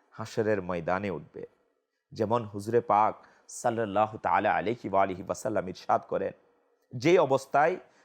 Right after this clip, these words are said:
তুমি জীবন অতিবাহিত করবে, সেই অবস্থায় মৃত্যুবরণ করবে এবং হাসরের ময়দানে উঠবে।" মাদানী চ্যানেলের দর্শক শ্রোতা, তাই আমাদের উচিত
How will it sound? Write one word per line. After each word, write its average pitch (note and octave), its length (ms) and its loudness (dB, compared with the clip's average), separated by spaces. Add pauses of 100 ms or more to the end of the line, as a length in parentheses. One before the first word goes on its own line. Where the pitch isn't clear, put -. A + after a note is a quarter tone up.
(120)
তুমি F3+ 160 0
জীবন D#3+ 400 2
অতিবাহিত D3 440 2
করবে, G2+ 380 0 (600)
সেই C#3 260 2
অবস্থায় A#2+ 420 2
মৃত্যুবরণ C#3+ 560 2
করবে C#3+ 340 2 (640)
এবং E3+ 260 4
হাসরের C#3+ 500 2
ময়দানে G#2 440 0
উঠবে।" - 340 -12 (1000)
মাদানী G2 340 -4
চ্যানেলের F#2+ 380 -2
দর্শক D#2+ 340 -12
শ্রোতা, - 340 -18 (460)
তাই G#2 160 -2 (120)
আমাদের G#2+ 380 -6
উচিত - 300 -12